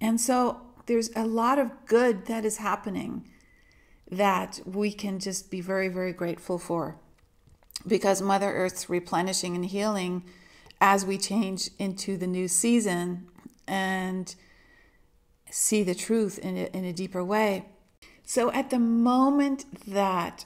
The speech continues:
our seasons change, the moment of the equinox, equinox meaning balance,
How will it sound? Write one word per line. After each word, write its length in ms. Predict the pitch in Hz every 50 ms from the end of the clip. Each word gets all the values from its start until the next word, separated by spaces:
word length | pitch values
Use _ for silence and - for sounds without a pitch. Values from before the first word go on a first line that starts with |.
| - _ -
our 180 | - 185 180 180
seasons 1120 | 175 - - - - - - 208 214 220 220 214 220 220 220 214 214 214 208 - - - - _ _ _ _ - -
change, 840 | - - - - 214 208 196 175 170 160 170 190 180 - - -
the 100 | - 185
moment 600 | 180 180 190 196 208 220 226 226 233 240 233 - -
of 160 | 190 190 185
the 140 | 196 - - -
equinox, 920 | 190 190 190 - 196 175 170 156 151 135 - - - - - - - - - _ _ _ _ _ _ _ _ _ - - _ _ - _ - -
equinox 460 | 170 - 190 180 180 180 180 - -
meaning 320 | 175 175 175 170 165 170 - - - _ -
balance, 800 | - 170 185 196 190 170 151 120 110 - - - - - -